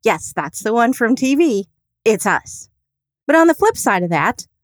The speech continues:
what creature can work together on a mission to help communities be places where we feel safe and people who've been affected by crime know that they're gonna get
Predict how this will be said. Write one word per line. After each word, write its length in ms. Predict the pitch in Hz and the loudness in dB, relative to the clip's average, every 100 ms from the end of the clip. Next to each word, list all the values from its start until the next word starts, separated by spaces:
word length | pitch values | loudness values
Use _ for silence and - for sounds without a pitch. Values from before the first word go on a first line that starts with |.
| _ | _
what 340 | - 254 330 339 | -4 2 2 0
creature 500 | - 370 - 359 349 | 2 2 2 -2 -2
can 320 | - 262 214 | 0 -2 0
work 220 | 226 320 | -2 -2
together 500 | - 226 254 277 269 | -2 0 2 2 2
on 120 | 240 | 0
a 20 | 208 | 0
mission 420 | 220 254 - 254 | 2 0 0 -2
to 60 | |
help 300 | 196 226 - | -2 -2 -2
communities 720 | - 233 220 240 254 254 254 - | -4 -4 0 2 2 0 -2 -4
be 160 | 208 | -8
places 520 | 190 220 233 - 262 | -4 -2 -2 0 -4
where 280 | 226 214 208 - _ | -2 0 0 -4 _
we 140 | 214 | -4
feel 200 | 196 208 | -2 -2
safe 600 | 165 - - 277 277 254 - | -2 -6 -2 0 0 -2 -4
and 160 | 233 | -2
people 280 | 208 277 277 | 2 2 2
who've 120 | 269 | 0
been 140 | 226 233 | 0 -2
affected 480 | 208 - 247 285 214 | -2 -2 -2 -2 -2
by 140 | 196 | -2
crime 500 | 185 247 226 226 208 | -2 -2 0 0 0
know 220 | 208 220 | 2 4
that 180 | 240 208 | 2 2
they're 160 | 226 240 | 0 2
gonna 240 | 254 220 | 0 -2
get 380 | 165 - 202 | -4 -2 -2